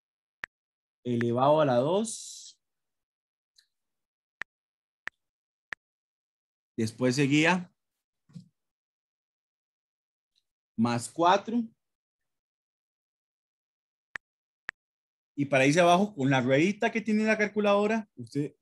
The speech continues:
tira, le, le, le hace para abajo. Yo tengo que usar estas teclitas de acá. Es alfa x menos dos. No le toque nada, no le dé igual, no toque nada porque todavía no hemos resuelto nada del ejercicio.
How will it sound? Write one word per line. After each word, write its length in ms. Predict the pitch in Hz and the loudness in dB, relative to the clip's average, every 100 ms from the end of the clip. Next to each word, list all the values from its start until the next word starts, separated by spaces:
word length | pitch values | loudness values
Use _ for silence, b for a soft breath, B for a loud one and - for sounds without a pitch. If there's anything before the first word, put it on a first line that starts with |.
| - | -8
tira, 300 | 160 165 - | -6 -6 -6
le, 280 | 120 120 110 | -6 -4 -2
le, 320 | 117 120 110 | -2 -2 -2
le 100 | 120 | -2
hace 240 | 117 127 | 0 -2
para 180 | 139 147 | -4 0
abajo. 240 | 170 190 110 | 0 0 -2
Yo 160 | 113 | -6
tengo 220 | 135 151 | -6 -6
que 60 | 143 | -4
usar 160 | 139 135 | -4 -4
estas 240 | 135 139 | -6 -10
teclitas 400 | 107 110 113 117 | -10 -10 -8 -6
de 40 | |
acá. 320 | 123 185 190 _ _ _ _ - _ _ _ | -4 -4 -4 _ _ _ _ -20 _ _ _
Es 320 | - 107 - - | -18 -18 -20 -2
alfa 580 | 139 160 175 185 185 180 _ _ _ _ _ - | 2 4 2 -4 -6 -8 _ _ _ _ _ -8
x 500 | 147 160 185 185 151 | -8 -8 -10 -8 -4
menos 400 | 117 95 87 69 | -4 -4 -10 -16
dos. 400 | 58 - - _ _ _ _ _ _ - - _ _ _ _ _ - - | -16 -16 -16 _ _ _ _ _ _ -20 -20 _ _ _ _ _ -14 -2
No 240 | 147 190 | 4 6
le 100 | 226 | 4
toque 360 | 220 202 - 170 | 4 0 0 0
nada, 320 | 202 220 202 | 2 2 0
no 140 | 165 | -2
le 120 | 170 | -2
dé 80 | 160 | -2
igual, 500 | 156 160 208 226 190 | -2 2 2 2 -2
no 220 | 156 165 | -6 -8
toque 280 | - 180 180 | -10 -8 -6
nada 240 | 165 180 185 | -4 -2 -4
porque 220 | 165 107 | -8 -6
todavía 260 | 117 131 | -2 0
no 60 | 151 | 0
hemos 140 | 151 | -2
resuelto 340 | 135 131 131 131 | -4 -6 -6 -4
nada 160 | 127 | -2
del 120 | 127 123 | -2 -2
ejercicio. 540 | 101 - 85 - | -4 -10 -14 -16